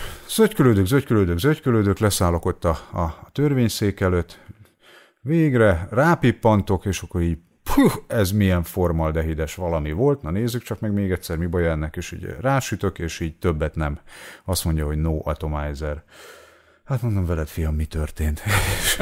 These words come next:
akkor látom azt a... Akkor látom azt a hetvenötös feliratot a kijelzőn, <laughs> a megszokott tizenhárom wattomról, a zsebemben a kulcomon föltornázta egész hetvenöt wattig a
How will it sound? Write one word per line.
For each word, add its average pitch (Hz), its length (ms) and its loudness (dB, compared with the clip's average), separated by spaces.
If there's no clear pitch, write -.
akkor 180 400 4
látom 127 400 4
azt 151 300 2
a... 123 100 2
Akkor 151 500 6
látom 131 380 8
azt 113 240 4
a 110 280 4
hetvenötös 110 760 6
feliratot 104 580 4
a 165 60 -4
kijelzőn, 143 760 6
<laughs> - 260 -14
a 147 120 2
megszokott - 640 0
tizenhárom 123 760 8
wattomról, 127 640 6
a 107 40 6
zsebemben 101 520 6
a 98 80 4
kulcomon 98 560 4
föltornázta 92 840 2
egész 92 300 2
hetvenöt 87 480 0
wattig 92 440 2
a 160 120 4